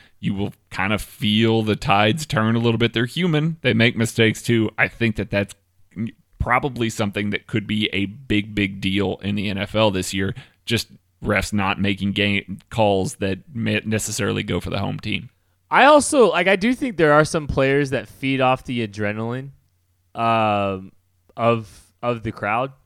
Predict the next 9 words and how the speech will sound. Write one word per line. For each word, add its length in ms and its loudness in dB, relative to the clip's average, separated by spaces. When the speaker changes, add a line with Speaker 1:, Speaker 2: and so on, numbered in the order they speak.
Speaker 2:
I 120 -2
think 320 -6
there's 200 -4
some 180 -8
people 280 -4
that, 260 -4
that 200 -6
do 160 -6
definitely, 680 -8